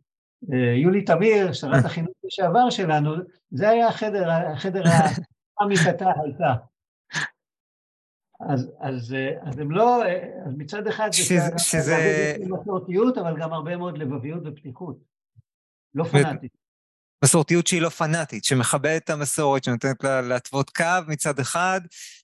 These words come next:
Speaker 2: ומצד שני, עם הרבה, אני שומע, גמישות סביב המסורת הזאת, זאת אומרת, יכולת, אה, להכיל תנאים משתנים, אה,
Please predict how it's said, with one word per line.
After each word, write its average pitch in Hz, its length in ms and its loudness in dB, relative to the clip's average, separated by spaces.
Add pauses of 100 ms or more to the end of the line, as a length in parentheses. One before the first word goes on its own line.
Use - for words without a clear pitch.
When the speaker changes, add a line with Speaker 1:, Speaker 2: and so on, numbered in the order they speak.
(160)
Speaker 2:
ומצד 143 360 6
שני, 170 300 0
עם 156 80 -2
הרבה, 156 300 0
אני 156 100 -4
שומע, 151 340 0
גמישות 139 600 2
סביב 135 340 -2
המסורת 117 500 2
הזאת, - 320 -6
זאת - 160 -12
אומרת, 110 200 0
יכולת, 131 500 0
אה, 120 140 2 (420)
להכיל 120 240 -2 (240)
תנאים 147 320 4
משתנים, 139 920 0
אה, 113 340 0